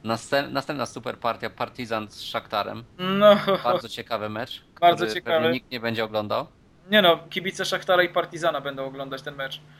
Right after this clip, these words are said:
Speaker 1: Okej, możemy pow-, możemy puścić powtórkę od srebra już.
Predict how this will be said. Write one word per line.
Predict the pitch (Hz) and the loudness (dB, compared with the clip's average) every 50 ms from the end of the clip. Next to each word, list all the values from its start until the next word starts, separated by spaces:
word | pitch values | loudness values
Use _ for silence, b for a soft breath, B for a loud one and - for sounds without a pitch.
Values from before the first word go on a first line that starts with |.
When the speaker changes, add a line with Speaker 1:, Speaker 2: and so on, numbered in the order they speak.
| b b | b b
Speaker 1:
Okej, | 123 - 123 113 113 | -10 -4 -4 -4 -4
możemy | 117 110 123 131 127 | -2 -2 -2 -4 -4
pow-, | - - 117 - - - - | -4 -10 -16 -18 -18 -16 -8
możemy | 135 139 147 131 156 156 147 127 | -4 -4 -2 0 0 0 0 -2
puścić | - 147 - - 127 117 | -6 -12 -12 -12 -14 -12
powtórkę | - 135 120 - - 135 127 - - 123 120 113 | -12 -14 -14 -10 -10 -10 -10 -6 -4 -2 0 0
od | 113 110 - - | -2 -2 -4 -10
srebra | - - 117 113 107 107 107 104 | -8 -2 -2 -2 -2 0 -2 -4
już. | 104 110 110 - - | -4 -6 -10 -14 -18